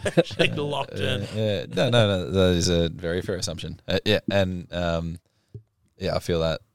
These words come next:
Speaker 2: uh, definitely sometimes, uh, if a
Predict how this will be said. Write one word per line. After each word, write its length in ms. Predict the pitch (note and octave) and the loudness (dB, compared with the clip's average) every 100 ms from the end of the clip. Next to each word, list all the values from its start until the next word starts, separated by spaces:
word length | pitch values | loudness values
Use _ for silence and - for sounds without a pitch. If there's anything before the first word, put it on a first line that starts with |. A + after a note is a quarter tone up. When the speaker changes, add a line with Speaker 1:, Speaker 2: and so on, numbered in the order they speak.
| - | -12
Speaker 2:
uh, 600 | D#2+ D#2+ D#2+ D#2+ D#2+ C#2+ | -8 -6 -6 -6 -6 -6
definitely 340 | - D#2+ D2 | -6 -6 -4
sometimes, 680 | - D#2+ E2 D#2+ D#2+ E2 - _ _ _ _ _ _ _ | -4 -4 -4 -4 -4 -6 -8 _ _ _ _ _ _ _
uh, 560 | D2+ D#2 D2+ D2+ D2+ C#2 | -8 -6 -4 -6 -6 -6
if 180 | G1+ D2+ | -8 -4
a 400 | D#2 D#2 D#2 D#2 | -2 -2 -2 -4